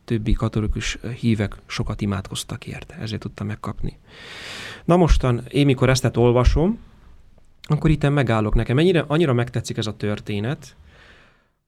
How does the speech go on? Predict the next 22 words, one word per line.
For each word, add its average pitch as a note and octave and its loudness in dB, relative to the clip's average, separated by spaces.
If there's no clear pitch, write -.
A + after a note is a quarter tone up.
hogy, A#2 -2
ö, A2 0
elmegyek C3 2
imádkozni, D3 2
mostan A#2+ -2
áttérek A#2+ -2
hozzám, A#2 -4
most - 0
elmeséltem A2 -2
ezt - -10
a - -10
sztorit, C3 -6
mert A2+ -10
fontos - 0
volt, G#2 -6
mint, G2+ -8
mint G#2+ -10
bevezető, C3 0
át, A2 -6
átmegy A2 -8
ők A2+ -8
hozzám, E3+ 0